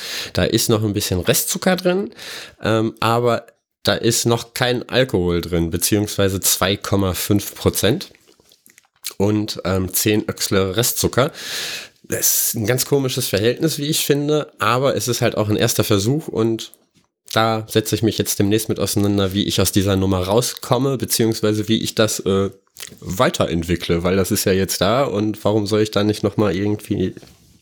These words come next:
nachsüßen, beziehungsweise Honig, Wasserlösung mit hinzugeben, nochmal messen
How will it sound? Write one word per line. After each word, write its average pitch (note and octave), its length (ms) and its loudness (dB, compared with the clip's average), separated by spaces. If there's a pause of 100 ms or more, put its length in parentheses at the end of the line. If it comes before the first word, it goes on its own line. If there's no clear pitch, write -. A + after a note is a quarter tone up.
(420)
nachsüßen, A2+ 640 0
beziehungsweise G2 1120 0 (320)
Honig, G#2+ 480 -2 (560)
Wasserlösung A2 680 2
mit A2 100 0
hinzugeben, A2+ 580 2
nochmal G2+ 280 2
messen A2+ 340 0